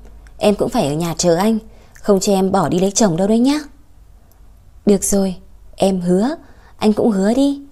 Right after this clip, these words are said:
"Anh hứa." Đôi trẻ nhéo tay nhau, thực hiện lời hứa với đối phương, đều nở nụ cười vô cùng hạnh phúc. Đức không còn ngại ngùng hay rụt rè nữa, Trực tiếp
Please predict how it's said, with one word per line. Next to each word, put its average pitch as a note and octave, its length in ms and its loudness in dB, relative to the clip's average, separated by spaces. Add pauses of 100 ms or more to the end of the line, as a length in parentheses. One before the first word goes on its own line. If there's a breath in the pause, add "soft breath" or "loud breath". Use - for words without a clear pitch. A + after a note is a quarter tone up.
(680)
"Anh F#3 260 -2
hứa." F#3 280 0 (920 soft breath)
Đôi D4 200 0
trẻ F#3 600 -2
nhéo E3+ 220 -2
tay A#3 180 -2
nhau, A3 340 -2 (300 soft breath)
thực G#3 120 0
hiện G#3 220 2
lời F3+ 200 2
hứa E3+ 220 0
với A3+ 100 2
đối G#3 160 4
phương, C4 360 0 (460 soft breath)
đều G3+ 200 4
nở G3+ 220 2
nụ E3+ 200 4
cười F#3+ 220 2
vô C#4 240 0
cùng F3+ 140 2
hạnh E3 260 -6
phúc. E4 200 0 (640 soft breath)
Đức D4 160 2
không B3+ 160 -4
còn F3+ 200 -2
ngại D#3 160 -4
ngùng E3 300 -2
hay F#3 180 -4
rụt F3+ 180 -4
rè E3+ 300 -2
nữa, A#3+ 260 -2 (420 loud breath)
Trực - 260 -2
tiếp D#4 160 2